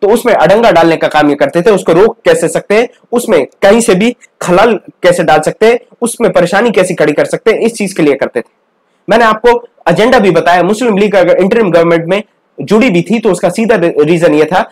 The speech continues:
ना तो उन्होंने direct action बंद किया। Direct action उन्होंने बंद क्यों नहीं किया? क्योंकि उनको मालूम था कि उनकी पाकिस्तान की मांग मानी जानी चाहिए, वो पाकिस्तान बना के ही सांस लेने वाले थे, उसके पहले नहीं, इसीलिए उन्होंने direct action नहीं माना, Cabinet action के long and short plans नहीं माने।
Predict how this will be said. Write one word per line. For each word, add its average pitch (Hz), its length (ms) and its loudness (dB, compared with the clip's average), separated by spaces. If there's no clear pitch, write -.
ना 196 120 2
तो 226 120 2
उन्होंने 220 140 2
direct 170 300 2
action 165 240 0
बंद 143 160 0
किया। 113 200 0
Direct 190 280 0
action 196 180 -2
उन्होंने 214 220 0
बंद 180 220 0
क्यों 185 120 0
नहीं 175 120 0
किया? 214 200 -2
क्योंकि 240 220 0
उनको 220 200 2
मालूम 170 260 0
था 202 100 0
कि 202 120 -2
उनकी 185 160 -2
पाकिस्तान 170 420 -2
की 175 80 -4
मांग 156 220 0
मानी 151 260 2
जानी 139 200 2
चाहिए, 196 220 0
वो 180 240 2
पाकिस्तान 180 500 -2
बना 160 220 0
के 190 140 -2
ही 226 200 0
सांस 170 300 -4
लेने 143 200 0
वाले 127 180 0
थे, - 220 0
उसके 180 200 -4
पहले 160 260 2
नहीं, 147 240 -2
इसीलिए 226 240 0
उन्होंने 208 180 2
direct 175 300 0
action 170 240 0
नहीं 147 100 2
माना, 117 200 -4
Cabinet 214 320 2
action 190 260 0
के 170 80 0
long 185 260 2
and 170 80 0
short 190 240 -2
plans 175 280 0
नहीं 147 100 0
माने। 113 200 -2